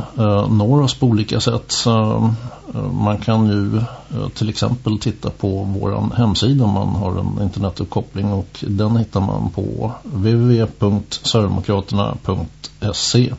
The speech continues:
Och lägger man till snedstreck Stockholm så hamnar man direkt på Stockholmsdistriktets hemsida.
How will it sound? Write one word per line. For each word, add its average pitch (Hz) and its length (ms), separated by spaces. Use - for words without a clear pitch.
Och - 300
lägger 107 300
man 101 200
till 107 420
snedstreck - 800
Stockholm 110 720
så - 160
hamnar 101 240
man 101 220
direkt - 320
på 101 240
Stockholmsdistriktets - 1200
hemsida. 98 460